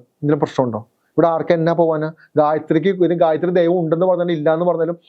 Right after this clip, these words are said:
ഇവിടെ എന്നാ പ്രശ്നം? ഇവിടെ, ഇവിടെ ഒരു പ്രശ്നമില്ല. ഗായത്രി അവസാനം ഇല്ലാണ്ടായി മാറും,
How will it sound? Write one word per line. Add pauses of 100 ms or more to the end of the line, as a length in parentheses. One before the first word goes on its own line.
(200)
ഇവിടെ
എന്നാ (100)
പ്രശ്നം?
ഇവിടെ, (320)
ഇവിടെ
ഒരു
പ്രശ്നമില്ല. (120)
ഗായത്രി
അവസാനം
ഇല്ലാണ്ടായി
മാറും,